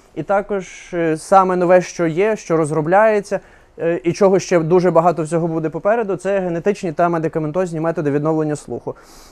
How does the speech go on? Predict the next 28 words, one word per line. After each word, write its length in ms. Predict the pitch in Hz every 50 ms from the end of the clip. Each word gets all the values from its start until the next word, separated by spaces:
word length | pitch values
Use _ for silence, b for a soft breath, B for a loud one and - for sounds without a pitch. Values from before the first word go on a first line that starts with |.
| B B
Я 120 | 196 208
з 40 | 208
собою 340 | - 226 214 226 220 220 196
приніс 360 | - 208 202 220 220 202 - -
для 180 | 156 156 190
демонстрації 680 | 180 170 185 190 190 190 - - 196 190 196 - 190 175
деякі 340 | 170 180 185 185 180 180 180
от, 120 | 165 160
власне, 400 | 165 170 165 156 - 165 151 147 - - - - - - - - - - _ - 156
засоби 600 | 147 147 147 170 170 180 - - 185 156 156 156
і 60 | 151
вироби 380 | 156 165 175 185 202 190 196 196
для 180 | 180 180 190 180
відновлення 500 | 175 165 175 180 185 175 175 175 170 170
слуху, 360 | - - 180 175 165 185 165 b b b b b b
тому 140 | - 165 170
що 120 | - 185
не 80 | 175 170
знаю, 260 | 170 180 165 165 165
чи 140 | - - 156
всі 200 | 147 - 185 180
бачили, 420 | 165 165 156 - - 165 156 156
хтось 160 | 151 - 175
бачив, 260 | 170 214 233 - 190 170
як 100 | 160 160
виглядає 340 | 156 156 156 156 156 147
слуховий 420 | 147 - 151 143 - 165 147 147 143
апарат? 360 | 135 131 143 139 135 -